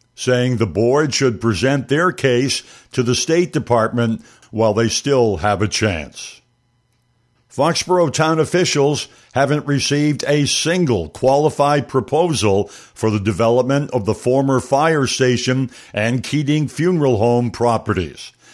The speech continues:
The bidding was open for two months and closed last Friday. According to Town Planning Director Paige Duncan, while one bid was submitted for the properties, the bidder failed to meet the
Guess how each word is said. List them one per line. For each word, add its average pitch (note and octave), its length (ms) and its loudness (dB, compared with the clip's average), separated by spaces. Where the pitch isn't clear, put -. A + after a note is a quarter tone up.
The A2 100 -2
bidding G#2+ 380 0
was G2+ 180 0
open A#2 300 0
for F#2 160 -6
two E3+ 240 -2
months C#3+ 480 0
and B2 180 -2
closed B2+ 680 0
last A#2 420 -2
Friday. C3 600 -2
According G#2 480 0
to F#2 80 -2
Town A#2 360 0
Planning D3+ 440 0
Director A2+ 580 0
Paige A2+ 460 -2
Duncan, B2 600 0
while G#2 260 0
one A#2+ 360 0
bid B2+ 320 0
was A#2+ 340 0
submitted C#3 460 0
for A#2+ 100 -2
the G2+ 100 0
properties, G#2 760 -2
the G#2+ 120 -2
bidder A2+ 320 2
failed D3 480 0
to B2 100 0
meet B2 260 0
the A2+ 160 -2